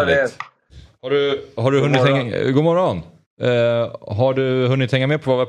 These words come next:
Speaker 1: pratat om här, Gustav?
Speaker 2: Eh, nej, det har jag inte, tyvärr.
Speaker 1: <laughs> Vi, vi har pratat lite om,
Speaker 2: Ja.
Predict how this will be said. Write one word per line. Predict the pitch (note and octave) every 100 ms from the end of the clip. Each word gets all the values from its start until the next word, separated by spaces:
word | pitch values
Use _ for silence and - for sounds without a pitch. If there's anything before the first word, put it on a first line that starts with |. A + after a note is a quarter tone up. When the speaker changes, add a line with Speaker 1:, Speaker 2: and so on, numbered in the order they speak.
| C#3
Speaker 1:
pratat | - -
om | D2+
här, | D#2
Gustav? | D#2+ - E2 - _ _ _ _ _ _ _ _ _ _ _ B2
Speaker 2:
Eh, | C3+ C3+ C#3 C#3+
nej, | D3+ D#3+ B2+ A#2 _ _ _
det | B2
har | C3+
jag | C3+
inte, | A#2 B2+ A#2 _ _ _
tyvärr. | A#2+ G#2+ G#2+ F2+
Speaker 1:
<laughs> | F#2
Vi, | - A#2 C#3+
vi | C3 C3
har | C#3
pratat | D3 C3 A#2
lite | C3 G#2+
om, | A#2+ B2
Speaker 2:
Ja. | A#2+